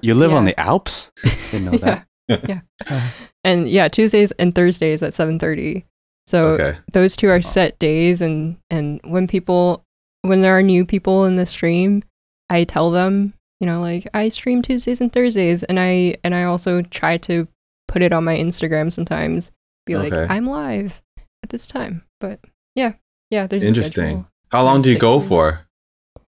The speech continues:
Speaker 2: Um, they're about three hours.
Speaker 3: Oh, wow.
Speaker 2: Yeah.
Speaker 3: It's actually kind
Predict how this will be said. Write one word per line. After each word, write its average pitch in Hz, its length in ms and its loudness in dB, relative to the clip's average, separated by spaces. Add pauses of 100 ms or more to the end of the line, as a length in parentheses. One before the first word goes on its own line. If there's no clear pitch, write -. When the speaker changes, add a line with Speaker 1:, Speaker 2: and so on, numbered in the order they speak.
(500)
Speaker 2:
Um, 208 520 4
they're 247 120 2
about 285 200 2
three 180 220 -2
hours. 185 520 -2 (600)
Speaker 3:
Oh, 101 120 2
wow. 85 320 2 (680)
Speaker 2:
Yeah. - 180 -12 (200)
Speaker 3:
It's 135 140 4
actually 214 300 4
kind - 340 0